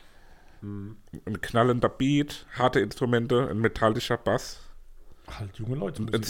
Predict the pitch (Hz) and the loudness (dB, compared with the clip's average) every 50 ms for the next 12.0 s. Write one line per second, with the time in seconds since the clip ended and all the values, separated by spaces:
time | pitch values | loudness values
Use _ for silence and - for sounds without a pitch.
0 | - 110 123 123 123 143 147 - - 123 - - 131 104 110 123 135 - - 113 | 0 2 4 6 6 6 6 4 0 -2 -4 -6 -4 -4 -2 -4 -4 -2 -2 -2
1 | 117 139 - - 123 110 123 135 143 139 143 127 - 98 117 - 135 127 127 123 | -2 0 2 2 4 6 8 6 6 6 4 2 4 4 4 4 4 2 2 0
2 | 123 120 131 120 110 90 85 - - - - - - - - - - - - - | 2 2 2 2 2 2 0 -2 -4 -4 -6 -8 -12 -14 -14 -16 -14 -16 -14 -14
3 | - - - - - - - - - 101 - 175 - - 107 - - 101 95 104 | -14 -16 -16 -18 -18 -20 -14 -8 -6 -4 -4 -4 -6 -6 -10 -8 -6 -4 0 2
4 | 110 117 107 98 - - 90 98 107 113 113 113 113 120 127 - - - - - | 2 2 0 0 -2 -2 -2 0 0 -2 -2 -2 -4 -6 -8 -12 -16 -18 -2 -2
5 | 107 - - - - - - 107 110 113 113 113 117 - - 113 - - 143 139 | -2 -2 -2 -10 -4 2 4 4 6 6 4 2 0 -2 -2 -4 0 0 0 0
6 | - - - 104 117 123 127 113 120 113 113 110 107 - 127 117 117 117 - - | 0 -2 -2 0 0 0 0 0 0 -2 -2 -4 -6 0 0 2 2 0 -4 -10
7 | - - - - - - - - - - - 107 127 139 - 147 - - 131 - | -20 -20 -20 -20 -20 -18 -18 -18 -18 -16 -14 -12 -12 -12 -12 -14 -16 -16 -16 -14
8 | - 135 131 131 127 127 127 123 123 - - - - - 135 143 - - 101 - | -12 -10 -10 -8 -8 -8 -8 -10 -10 -14 -16 -14 -12 -10 -10 -8 -6 -8 -8 -8
9 | - - - - - - - - - - - - - - - - - - 147 - | -10 -18 -20 -18 -18 -18 -18 -12 -10 -8 -8 -10 -10 -14 -18 -16 -8 -8 -6 -4
10 | 170 165 139 - 107 98 - - - - - - - - - - - 123 117 - | -4 -6 -6 -6 -8 -10 -8 -10 -14 -16 -16 -18 -20 -20 -20 -16 -14 -12 -8 -8
11 | 117 110 - 120 110 107 - - 120 104 120 113 113 131 131 139 139 147 147 | -8 -6 -6 -6 -8 -8 -8 -8 -8 -6 -6 -6 -6 -6 -6 -4 -4 -6 -6